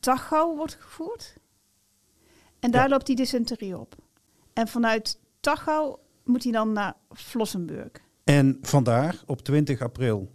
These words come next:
Speaker 2: vijfenveertig, hè, waar we mee begonnen,
Speaker 1: Mhm.
Speaker 2: eh, moeten ze weer verder, ja, vluchten eigenlijk.
Speaker 1: Mhm.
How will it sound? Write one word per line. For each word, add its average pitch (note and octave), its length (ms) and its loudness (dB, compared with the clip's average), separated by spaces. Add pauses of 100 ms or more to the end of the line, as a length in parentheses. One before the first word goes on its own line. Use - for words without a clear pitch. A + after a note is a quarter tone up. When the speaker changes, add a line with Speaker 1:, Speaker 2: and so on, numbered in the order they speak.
Speaker 2:
vijfenveertig, A#2 680 0
hè, C3+ 160 -4
waar A#2+ 200 -2
we A2+ 80 -2
mee A2 160 -2
begonnen, C3 480 -2
Speaker 1:
Mhm. A#3+ 120 4 (220)
Speaker 2:
eh, C3+ 100 -4
moeten D3 280 4
ze C3+ 120 2
weer E3+ 240 6
verder, C#3 440 4
ja, A#2+ 260 2
vluchten C#3 420 0
eigenlijk. B2 440 0
Speaker 1:
Mhm. A3+ 120 2